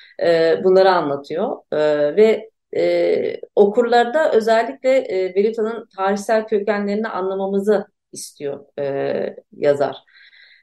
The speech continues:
E, bunun haricinde, e, özellikle, e, şeyden bahsedebilirim.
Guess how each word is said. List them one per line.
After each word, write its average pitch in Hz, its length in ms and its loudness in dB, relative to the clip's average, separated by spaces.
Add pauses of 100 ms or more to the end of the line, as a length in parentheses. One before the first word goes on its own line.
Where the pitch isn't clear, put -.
E, 185 640 4 (640)
bunun 240 280 0
haricinde, 254 760 0
e, 202 500 0
özellikle, 247 840 -2
e, 196 280 0
şeyden 226 420 -4
bahsedebilirim. 160 800 -8